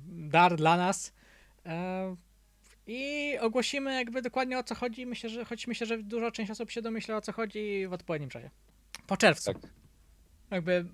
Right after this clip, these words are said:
Speaker 1: przy-, wymówka, że są matury, zniknęła, to jest matu-, m-, wymówka, jest licencjat. I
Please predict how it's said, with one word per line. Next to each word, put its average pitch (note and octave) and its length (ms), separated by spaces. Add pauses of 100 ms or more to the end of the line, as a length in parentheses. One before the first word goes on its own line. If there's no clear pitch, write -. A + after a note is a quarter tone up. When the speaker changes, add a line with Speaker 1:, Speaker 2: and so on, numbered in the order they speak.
(120)
Speaker 1:
przy-, - 140
wymówka, G#3+ 500
że F#3+ 440
są A3+ 120
matury, G3 600 (240)
zniknęła, A3 500
to G#3+ 80
jest F#3+ 180
matu-, G3 280
m-, G3 180
wymówka, E3+ 840 (160)
jest E3+ 200
licencjat. F#3 600 (1700)
I D#3 300